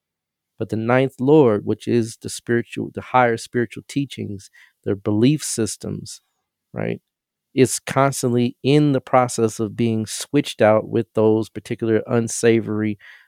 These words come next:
um, type of individuals, which we would call criminality, which is what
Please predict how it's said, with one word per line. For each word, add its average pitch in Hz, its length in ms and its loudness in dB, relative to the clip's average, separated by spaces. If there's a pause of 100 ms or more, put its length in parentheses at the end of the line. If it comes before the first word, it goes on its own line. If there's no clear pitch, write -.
(120)
um, 104 400 -4 (100)
type - 260 -4
of 104 140 -4
individuals, 104 800 -2
which 101 200 -8
we 104 80 -4
would 98 160 -2
call 98 280 0
criminality, 101 840 -2 (420)
which - 180 -6
is 92 180 -4
what 101 220 -2